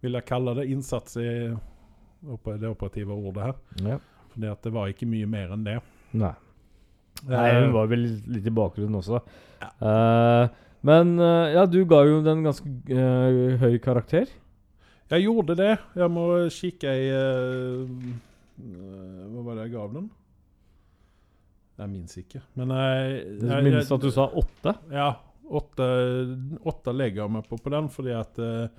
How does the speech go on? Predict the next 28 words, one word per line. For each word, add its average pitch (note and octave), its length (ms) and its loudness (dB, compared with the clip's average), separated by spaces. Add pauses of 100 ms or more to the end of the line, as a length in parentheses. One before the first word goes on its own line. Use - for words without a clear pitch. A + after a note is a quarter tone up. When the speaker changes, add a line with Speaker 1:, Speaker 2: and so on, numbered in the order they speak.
(600)
Speaker 1:
jeg F#3+ 100 -2
synes F#3 220 -2
det D3 100 -6
var, D#3 200 -2
altså, E3 240 -4
Rian F3 260 0
Johnson C#3 320 -4
har C#3+ 100 -4
gjort E3 240 -4
det. D3 140 -6
Det, D#3+ 200 -2
det E3+ 100 -4
er D#3 60 0
en C#3 80 -4
Rian C3 240 -4
Johnson-film. A2+ 520 -8 (340)
Og C#3+ 80 -2
Speaker 2:
Ja. C3+ 120 0
Speaker 1:
jeg, C3 560 -4 (420)
jeg C#3+ 100 -2
kan D#3 120 -2
ikke D#3+ 180 -6
si B2 340 -4
at, G#2 260 -8
eh, A2+ 560 -4
her A2+ 220 -6
ser G#2 340 -8
jeg G#2 300 -8